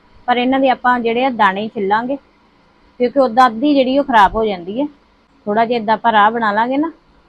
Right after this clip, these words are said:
ਤੇ ਫਿਰ ਜਿਹੜੇ ਏਦਾਂ ਕਰਕੇ ਆਰਾਮ ਨਾਲ ਹੀ ਦਾਣੇ ਨਿਕਲਣ ਲੱਗ ਜਾਣੇ ਆ। ਏਦਾਂ ਸਾਰੇ ਦਾਣੇ ਆਪਾਂ ਇਹਨਾਂ ਦੇ ਕੱਢ ਲੈਂਦੇ।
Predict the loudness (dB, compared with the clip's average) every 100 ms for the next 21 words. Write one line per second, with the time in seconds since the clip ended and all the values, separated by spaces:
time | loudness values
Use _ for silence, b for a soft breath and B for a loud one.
0 | _ _ _ _ _ _ -12 -6 -6 -4
1 | -4 -4 -6 -4 -4 -4 -6 -6 -2 -2
2 | -2 -2 -4 -4 -8 -10 -12 -8 -8 -8
3 | -12 -16 -18 -20 _ _ _ _ _ _
4 | _ _ _ _ _ _ _ _ _ _
5 | _ _ -10 -2 0 4 2 2 0 0
6 | -4 -4 -6 -6 -6 -6 -6 -6 -8 -8